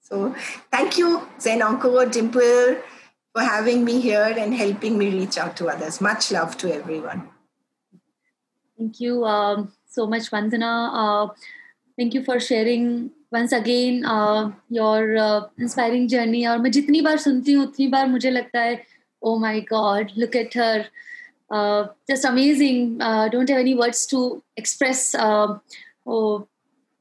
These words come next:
Speaker 2: what you have shared and how beautifully in a simple language you have expressed your entire journey, uh, and the work you're doing for palliative care patients, uh, जहाँ पे बहुत लोग हाथ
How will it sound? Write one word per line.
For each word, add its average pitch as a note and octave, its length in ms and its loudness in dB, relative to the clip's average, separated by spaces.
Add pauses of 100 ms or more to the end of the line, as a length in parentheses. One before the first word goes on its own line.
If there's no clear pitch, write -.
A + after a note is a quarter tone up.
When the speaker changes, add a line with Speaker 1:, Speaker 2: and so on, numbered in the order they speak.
Speaker 2:
what A#3+ 240 0
you B3 80 4
have A#3+ 120 2
shared A3 420 0
and A3+ 100 0
how C4+ 240 2
beautifully D4+ 600 4
in C#4+ 100 2
a C#4+ 60 2
simple C#4+ 360 2
language C#4 640 2
you C4 80 2
have B3+ 100 2
expressed B3+ 540 -2
your C4 100 2
entire A3 340 0
journey, G#3+ 460 0 (400)
uh, G#3 400 0 (120)
and A3 120 2
the A#3+ 80 2
work B3 380 0 (240)
you're A#3 280 2
doing B3+ 280 2
for B3 200 2
palliative A3+ 460 0
care A3 200 2
patients, B3+ 720 0
uh, G#3+ 300 0 (460)
जहाँ B3+ 240 2
पे C#4 140 2
बहुत C#4+ 280 2
लोग D4 160 4
हाथ C4+ 120 2